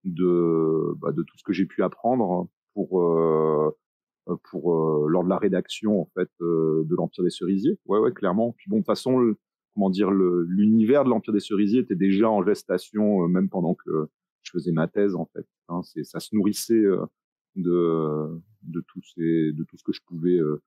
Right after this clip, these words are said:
lire, voir, euh, entendre. Je suis parti au Japon, euh, et donc, euh, passé deux mois et demi là-bas, euh,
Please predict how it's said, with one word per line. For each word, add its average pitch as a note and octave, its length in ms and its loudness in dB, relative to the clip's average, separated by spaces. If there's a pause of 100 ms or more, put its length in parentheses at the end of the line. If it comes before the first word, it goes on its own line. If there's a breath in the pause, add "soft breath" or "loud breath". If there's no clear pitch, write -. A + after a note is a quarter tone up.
(280)
lire, G2 460 2
voir, F2 580 2
euh, D#2+ 120 -2
entendre. E2+ 640 -2
Je - 60 -20
suis - 100 -20
parti - 260 -18
au E2 80 -6
Japon, E2 600 -4
euh, D#2+ 40 -4 (680)
et - 60 -6
donc, D#2+ 320 -8
euh, D2+ 360 -4 (340)
passé D2+ 220 -10
deux F2+ 120 -2
mois F#2 160 2
et F#2 60 4
demi F#2 160 2
là-bas, E2+ 420 0
euh, D#2 120 -14